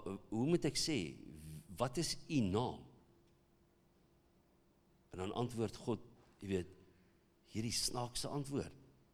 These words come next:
Hy sê, "Ek is wat ek is." Die God se naam, Jahweh. Maar eintlik wat hy vir Moses sê, "Moses, wat jy ook al op hierdie pad gaan nodig kry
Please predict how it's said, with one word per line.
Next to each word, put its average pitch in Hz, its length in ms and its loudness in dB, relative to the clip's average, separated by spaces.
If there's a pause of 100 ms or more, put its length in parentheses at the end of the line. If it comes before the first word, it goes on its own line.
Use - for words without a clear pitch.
(100)
Hy 90 80 -6
sê, 101 300 0 (680)
"Ek - 260 -6
is 87 560 -6 (840)
wat 85 220 -2
ek 85 120 -8
is." - 400 -10 (2250)
Die 90 100 -4
God 104 240 2
se 107 80 -4
naam, 90 300 0 (220)
Jahweh. 85 480 -4 (1200)
Maar 95 160 -4
eintlik 104 240 -2
wat 104 160 4
hy 90 80 4
vir 90 160 -2
Moses 95 400 2
sê, 92 120 0
"Moses, 127 480 -2 (1120)
wat 95 160 0
jy 120 140 0
ook 120 160 0
al 104 140 4
op 85 60 -2
hierdie 101 200 0
pad 98 240 -4
gaan 92 160 -4
nodig 92 400 -4
kry 69 220 -10